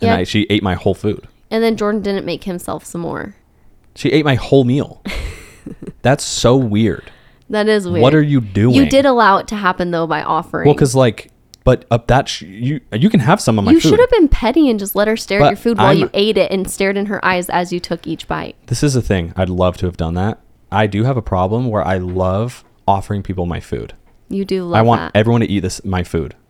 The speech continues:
Speaker 1: If I think a burrito is really good, I seriously will walk around the office at work and have everyone take a bite.
Speaker 2: Yeah.
Speaker 1: I can't help myself.
Speaker 2: You little sharing guy.
Speaker 1: But, so in that moment, I'm like, "Yeah, y-,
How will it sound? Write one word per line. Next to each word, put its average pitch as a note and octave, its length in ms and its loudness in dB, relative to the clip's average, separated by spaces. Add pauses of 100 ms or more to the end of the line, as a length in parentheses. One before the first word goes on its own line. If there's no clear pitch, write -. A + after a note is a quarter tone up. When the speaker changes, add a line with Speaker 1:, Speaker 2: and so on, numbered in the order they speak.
(120)
Speaker 1:
If - 120 -6
I A2 100 4
think C3+ 160 -2
a A#2 40 0
burrito G2+ 220 2
is G2 100 0
really F#2+ 180 0
good, F2 200 0
I F#2+ 220 -2 (100)
seriously G2 380 -2
will G2+ 120 2
walk F#2 300 0
around F#2+ 440 -2
the D#2 100 -4
office - 380 -4
at - 100 -6
work E2+ 260 -4
and F2 140 -8
have G2 300 -4
everyone F2+ 260 -2
take F2+ 120 -2
a F2+ 40 -6
bite. - 260 -6 (400)
Speaker 2:
Yeah. F#3 360 -6 (340)
Speaker 1:
I G3 80 0
can't G2 200 -2
help A2+ 140 0
myself. - 540 -6
Speaker 2:
You A#3 80 -8
little G3+ 120 -6
sharing F3+ 340 -10
guy. F3+ 260 -8 (180)
Speaker 1:
But, C3 420 2
so A#2+ 180 0
in G#2+ 80 0
that D3+ 140 0
moment, G#2+ 260 0
I'm G#2+ 60 -2
like, G2+ 260 -4
"Yeah, C#3 180 2
y-, G#2 200 0